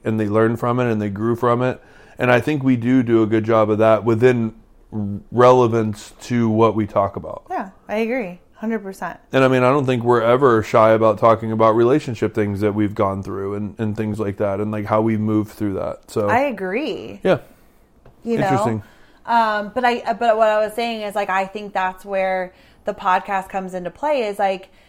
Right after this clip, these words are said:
Speaker 2: it is a place that I feel like we feel more safe and vulnerable and that we can be more open and share more of a bigger picture than you're ever gonna be able to do on an Instagram, on a TikTok,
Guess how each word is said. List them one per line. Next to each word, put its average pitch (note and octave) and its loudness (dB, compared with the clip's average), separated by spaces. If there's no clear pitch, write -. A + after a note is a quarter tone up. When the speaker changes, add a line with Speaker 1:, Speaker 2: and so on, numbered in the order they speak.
Speaker 2:
it A#3+ 2
is C4 2
a C4+ 0
place G3+ -8
that F3+ -2
I F#3 -2
feel F#3+ -6
like F#3 -8
we G#3 -10
feel G3 -4
more F#3+ -8
safe F#3+ -10
and F#3+ -12
vulnerable A3 -4
and A#3 -2
that G#3+ -2
we A3+ -8
can A3 -10
be G#3 -12
more G#3 -4
open F#3+ -6
and G3+ -10
share G3+ -4
more G3 -2
of F#3+ -10
a F#3+ -10
bigger F#3 -6
picture G3+ -8
than G#3 -8
you're G3 -10
ever G3 -4
gonna G#3 -10
be G3+ -8
able F#3+ -6
to F#3+ -14
do F#3+ -12
on F#3 -6
an F#3 -14
Instagram, F3+ -12
on F3 -12
a F3 -10
TikTok, E3 -10